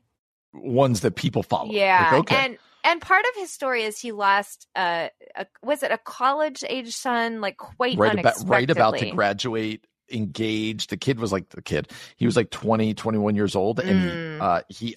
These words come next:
Speaker 1: unexpectedly, he wasn't doing anything wrong. It wasn't an accident. He just died.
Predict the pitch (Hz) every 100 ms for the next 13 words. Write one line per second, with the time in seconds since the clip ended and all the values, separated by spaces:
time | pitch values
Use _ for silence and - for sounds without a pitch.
0 | - 113 123 - 120 - 110 104 123 107
1 | 113 - - 113 110 101 92 90 92 82
2 | 76 98 98 95 95 95 90 87 92 104
3 | 101 92 90 110 156 107 - - - 107
4 | 95